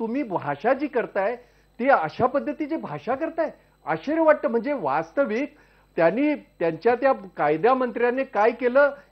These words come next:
ही गोष्ट जितकी निषेधार्ह आहे तितकीच ती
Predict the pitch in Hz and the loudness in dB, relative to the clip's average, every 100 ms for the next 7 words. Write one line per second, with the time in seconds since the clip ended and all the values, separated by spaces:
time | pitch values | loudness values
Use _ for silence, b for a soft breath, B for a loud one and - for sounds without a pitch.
0 | _ 196 247 226 220 285 196 175 - 302 | _ -6 -2 -2 -2 -6 -8 -8 -2 2
1 | 320 302 302 311 285 254 254 233 170 196 | 2 2 0 4 4 4 4 2 2 -4
2 | b b b 214 214 - 320 330 302 - | b b b -10 -10 -4 0 0 -2 -8
3 | 294 | -6